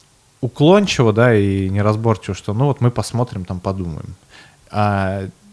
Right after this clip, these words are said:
Тимофей Анатольевич со своей стороны сказал, что,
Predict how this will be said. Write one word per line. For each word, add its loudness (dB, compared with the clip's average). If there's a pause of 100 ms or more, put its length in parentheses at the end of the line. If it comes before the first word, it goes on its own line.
(100)
Тимофей 0
Анатольевич 0
со -6
своей 2
стороны -4
сказал, -2
что, -4